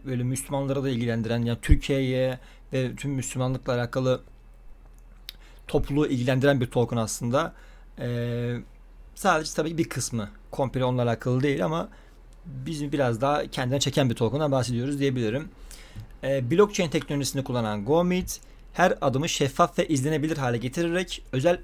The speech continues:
et, tedarik zincir ve sertifikasyon süreçlerinde deneyim yarattığından bahsetmişler. Böylece daha güvenli bir endüstrinin önünü açtıklarından da, e, konu, söz alıyorlar.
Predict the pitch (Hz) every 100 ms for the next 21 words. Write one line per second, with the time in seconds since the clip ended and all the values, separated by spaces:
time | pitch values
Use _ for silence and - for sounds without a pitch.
0 | - 160 165 - - 139 147 143 131 139
1 | 160 143 175 175 - 131 139 143 143 -
2 | 160 123 - 131 120 - 127 160 143 139
3 | 139 117 107 - 113 107 104 104 104 117
4 | - 180 - - - - - - 165 170
5 | 151 165 160 160 139 135 135 165 - 135
6 | 139 135 156 156 143 143 120 - - 117
7 | 113 110 107 104 104 - - - - -
8 | - - - - - - 113 110 - 139
9 | 143 135 - 147 143 139 139 175 -